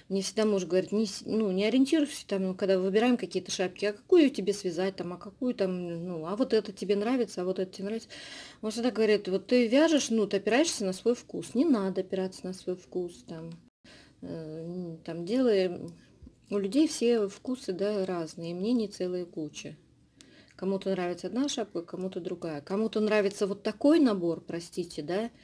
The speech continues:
и будет самым удобным и самым любимым. Если приладится, то вполне можно его выполнять легко. Единственное, вот соблюдать надо вот эти моменты, чтобы на всей толщине нитка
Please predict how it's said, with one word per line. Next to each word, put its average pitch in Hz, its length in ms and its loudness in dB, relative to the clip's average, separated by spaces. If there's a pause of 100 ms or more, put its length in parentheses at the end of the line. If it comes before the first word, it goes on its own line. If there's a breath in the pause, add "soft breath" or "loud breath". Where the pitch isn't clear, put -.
(320 loud breath)
и 180 80 0
будет 185 360 0
самым 180 340 -2
удобным 208 460 4
и 185 40 -4
самым 196 380 0
любимым. 170 520 -2
Если 190 280 0
приладится, 202 720 -2
то 175 200 -4
вполне 196 460 0
можно 160 300 -6
его 160 160 -6
выполнять 165 640 -2
легко. 277 480 -2 (760 loud breath)
Единственное, 214 480 0
вот 180 120 -4
соблюдать 190 460 -2
надо 190 160 -2
вот 170 120 -6
эти 196 160 -4
моменты, 185 480 -4
чтобы 180 360 -2
на 180 260 -2
всей 208 300 -2
толщине 202 560 0
нитка 208 500 -2